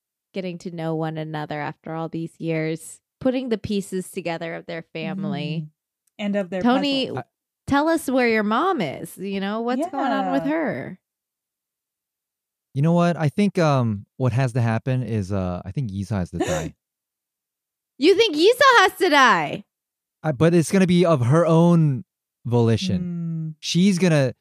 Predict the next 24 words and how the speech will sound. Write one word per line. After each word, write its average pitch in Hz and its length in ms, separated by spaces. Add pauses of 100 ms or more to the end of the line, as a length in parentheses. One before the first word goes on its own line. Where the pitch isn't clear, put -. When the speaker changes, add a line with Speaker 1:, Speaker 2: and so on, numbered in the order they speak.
(220)
Speaker 3:
she 202 200
sees 190 260
that 165 220
Speaker 1:
She's 131 100
gonna 143 180
Speaker 3:
Roy - 140
or - 60
Speaker 1:
sacrifice 170 440
Speaker 3:
Kunzu, 156 120
Speaker 1:
herself. 170 360 (160)
Speaker 3:
she's - 160
gonna 120 120
sacrifice 98 380
herself. 82 340 (140)
Speaker 1:
Damn. 147 180
Speaker 3:
Yeah. 87 220 (180)
And 123 100
then 127 120
Roy's 117 220
gonna 117 100
be 107 80
like, 95 160 (760)
"All 110 80
right, 95 140